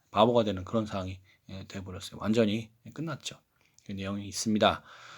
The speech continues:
어, 이런 식의 사기는 원체-, 워낙 많아가지고 연예인들이 많이 들어가 있고요. 그리고 이 계열사 어디 주축이냐? 뭐 에프에스엔사라고 합니다. 아니, 바이럴 쪽이면 뭐, 아니, 바이럴 쪽이면 이미, 예, 걸러야죠.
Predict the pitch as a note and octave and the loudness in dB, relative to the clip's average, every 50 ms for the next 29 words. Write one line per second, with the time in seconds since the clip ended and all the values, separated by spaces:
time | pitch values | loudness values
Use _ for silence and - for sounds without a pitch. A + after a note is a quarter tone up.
0 | - - - - _ _ _ _ - C#3 C#3 C3+ C3 C3 B2 B2+ D#3+ F3 E3 - | -20 -20 -20 -20 _ _ _ _ -10 -8 -6 -4 -4 -2 0 2 2 2 2 0
1 | - - F3 E3+ D#3 C#3 D#3+ E3 F3 F3 E3+ - F#2 A#2+ C3+ - D3+ - - - | 0 2 4 6 6 6 4 2 2 0 0 2 2 2 2 2 -2 -4 -2 -2
2 | F2+ F#2+ A#2+ D3+ G3+ G#3+ - D3 F#2 G2 A#2 B2+ A#2 A2 G2 F#2+ G2 F#2+ - F#3 | 2 4 4 6 8 8 8 8 8 8 8 8 6 6 2 2 -2 -2 0 -2
3 | D3+ A#2 - _ _ _ - A2 G#2 G2 G2 G2+ G2+ G2 G2 F#2+ F2+ F#2 F#2 F#2+ | -2 -2 -8 _ _ _ -12 -10 -8 -6 -6 -6 -6 -8 -8 -8 -8 -8 -8 -10
4 | - - - _ - A2 A2 G2+ F#2 G2 G2+ - - - - F2 E2 - _ - | -14 -20 -20 _ -6 -6 -4 -4 -4 -6 -8 -14 -10 -6 -4 -4 -4 -6 _ -12
5 | G#2+ G2+ - C3+ D3 D3+ D3 - - - - _ _ - G2+ F#2+ F#2+ - G#2 G#2+ | -10 -2 2 2 2 2 2 -4 -18 -20 -20 _ _ -10 -8 -8 -6 -2 0 0
6 | G#2+ - - - F2+ E2+ F2+ G2+ A#2 A#2 - C#3 C3 B2+ B2 B2 A2+ G#2 G2+ - | 0 0 -2 -4 -2 0 2 2 2 2 4 4 4 6 6 4 2 0 -2 -10
7 | _ - C3+ - - - - - - A#2 A#2 A#2 G2+ F2+ - - - - G2+ - | _ -18 -16 -16 -12 -8 -6 -2 2 4 6 6 6 4 0 -8 -16 -16 -14 -10
8 | - F#2+ F#2+ - _ _ _ _ - - C#3+ C#3+ C#3+ A#2 F#2+ F#2 - - - - | -8 -8 -10 -10 _ _ _ _ -12 -6 -4 -2 -2 -2 -2 -4 -6 -6 -2 -2
9 | G#2+ G2+ F#2+ F2+ - - - - _ - - F#2+ F2 E2+ F2 F2 - G2+ G#2 G2 | 0 0 -2 -4 -8 -16 -20 -20 _ -18 -12 -10 -8 -8 -6 -6 -4 -2 -2 -2
10 | F2+ E2 D2 - - _ _ - - - - B2 - _ - - - - - - | -2 -4 -6 -8 -14 _ _ -18 -18 -16 -16 -18 -20 _ -20 -20 -20 -20 -20 -16
11 | _ - G2 G#2 A2+ A2+ G#2 G2+ - A#2 G#2 G#2 B2 B2+ B2 C3 B2+ A#2+ - - | _ 0 4 4 6 6 4 2 2 0 2 2 2 2 2 0 0 -2 -4 -4
12 | - G#2 F#2+ - - G2+ A2 A#2+ C#3 - C#3 A#2+ A#2 B2+ C3 A2 G2+ A#2 C3 A#2+ | -2 -2 -2 -2 0 2 4 4 4 2 2 2 2 4 4 4 4 4 4 4
13 | A2 B2 D3 D3 D3 - _ _ _ _ _ _ - - F#2+ F#2+ G2 G#2 A2 - | 4 2 0 0 -4 -8 _ _ _ _ _ _ -16 -14 -12 -12 -12 -12 -14 -18
14 | - - - - - - _ _ _ _ _ - - G2 G#2+ A#2+ B2 G#2+ G2 F#2 | -20 -20 -20 -20 -20 -20 _ _ _ _ _ -8 -2 2 4 4 6 4 4 0
15 | - A2 - - | -4 -8 -10 -12